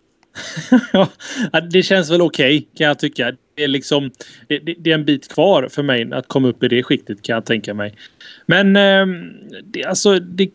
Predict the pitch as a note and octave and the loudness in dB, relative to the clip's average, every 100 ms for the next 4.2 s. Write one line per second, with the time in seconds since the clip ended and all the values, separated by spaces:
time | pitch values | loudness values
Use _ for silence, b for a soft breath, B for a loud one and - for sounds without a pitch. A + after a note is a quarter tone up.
0 | - - - G3+ G3+ G3+ - G#3+ E3 E3 | -8 -6 -4 0 0 2 4 4 4 2
1 | - G3+ - D3 D3+ C3+ - E3+ G3 F3+ | 0 -4 -2 -2 0 -2 -2 -2 2 4
2 | C#3+ C#3 E3 D#3 C#3+ - D3 E3+ C3+ C3 | 4 2 2 2 2 0 0 2 2 2
3 | D#3 C3+ B2+ B2 B2+ A#2+ - B2 A2+ - | 0 0 -2 0 0 0 2 2 2 -2
4 | - D#3+ | 2 4